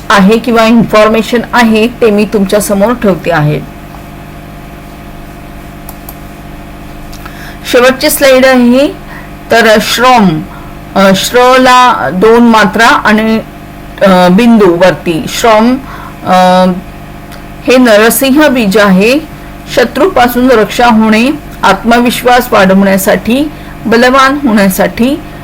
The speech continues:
लाल रंगाचे वस्त्र परिधान करून तसेच लाल रंगाच्या आसनावर बसून हा मंत्र जपावा. जप करता आपले मुख दक्षिण दिशेकडे असावे. पोवळ्यांची माळ किंवा ला-,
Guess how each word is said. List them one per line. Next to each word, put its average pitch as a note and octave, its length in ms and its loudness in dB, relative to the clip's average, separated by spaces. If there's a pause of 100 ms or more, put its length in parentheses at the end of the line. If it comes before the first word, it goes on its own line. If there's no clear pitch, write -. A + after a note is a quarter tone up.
(120)
लाल B3 300 2
रंगाचे A#3+ 480 2
वस्त्र G3+ 360 0
परिधान F#3+ 580 0
करून A3+ 360 2 (440)
तसेच B3+ 380 0
लाल A#3 360 2
रंगाच्या G3+ 460 0
आसनावर F#3+ 600 2
बसून F#3+ 420 0
हा G3+ 180 -2
मंत्र G3 440 2
जपावा. E3 520 -2 (800)
जप C5 260 2
करता A#3 320 2
आपले A3 800 2 (160)
मुख A3 360 2
दक्षिण G3+ 760 2
दिशेकडे G#3 600 0 (140)
असावे. F#3+ 460 2
पोवळ्यांची A3 800 2
माळ G#3 360 4 (100)
किंवा G3 400 2
ला-, E3+ 200 -4